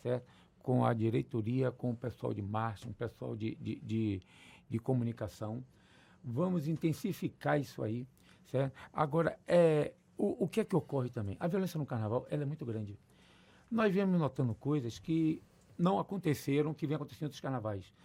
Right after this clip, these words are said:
Não teve um muquiranas que invadiu nenhum camarote. Não teve um muquiranas que subiu em nenhum praticável de televisão, coisas que aconteciam em outros carnavais. Mas isso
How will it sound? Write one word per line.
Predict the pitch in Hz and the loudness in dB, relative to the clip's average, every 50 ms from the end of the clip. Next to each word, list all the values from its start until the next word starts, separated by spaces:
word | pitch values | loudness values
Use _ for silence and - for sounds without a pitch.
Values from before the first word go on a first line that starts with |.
| - - - - | -20 -20 -8 -2
Não | 180 190 185 | 0 0 0
teve | - - 170 175 151 190 | 2 2 2 4 4 4
um | 233 254 | 4 4
muquiranas | 240 208 160 185 143 131 131 135 143 135 - | 2 2 0 0 0 0 0 0 0 -4 -6
que | - - 170 | -4 -2 0
invadiu | 170 151 147 135 117 101 110 123 127 131 - - _ _ _ | 2 4 4 2 2 2 0 -2 -2 -2 -4 -8 _ _ _
nenhum | - 131 143 143 139 143 | -2 0 2 2 2 2
camarote. | 139 - 131 123 113 104 - - - - - - - - - - - - - - - - - - - - - - - | 0 -4 -6 -6 -6 -8 -10 -12 -18 -20 -20 -20 -20 -20 -20 -20 -20 -20 -20 -20 -20 -20 -20 -20 -20 -20 -10 0 4
Não | 143 180 165 | 4 4 6
teve | - - 175 175 165 214 | 6 6 6 6 6 6
um | 247 247 | 4 4
muquiranas | 240 185 180 165 143 151 160 160 - - | 2 2 0 0 0 0 0 -2 -4 -4
que | - 160 | -4 -4
subiu | - - 165 120 113 135 147 147 - - | -4 -2 -4 -2 0 0 0 0 0 -2
em | 170 170 | 0 2
nenhum | 170 165 160 175 196 | 2 2 2 0 -2
praticável | 180 - 175 156 - - - - 143 139 143 | 0 2 2 2 2 0 2 4 4 4 4
de | 131 131 | 0 -2
televisão, | - 131 - 120 113 101 110 110 110 - | 0 0 2 2 2 2 0 0 -2 0
coisas | - 160 165 175 175 165 | 4 6 6 6 4 2
que | - 185 | 0 -4
aconteciam | 175 - 180 - 139 - - 151 151 | -4 -2 -4 -4 -4 -4 -4 -2 -2
em | 143 | -2
outros | 147 - - | -4 -6 -10
carnavais. | - 143 147 147 123 117 110 117 - - _ _ _ _ _ _ _ _ _ - - _ _ - - - - - - _ - | -10 -8 -8 -6 -4 -4 -4 -6 -8 -14 _ _ _ _ _ _ _ _ _ -20 -20 _ _ -20 -20 -20 -20 -20 -20 _ 0
Mas | 220 233 190 139 156 | 2 2 4 4 2
isso | 214 233 220 - - 139 113 98 | 2 2 2 0 -2 -6 -8 -8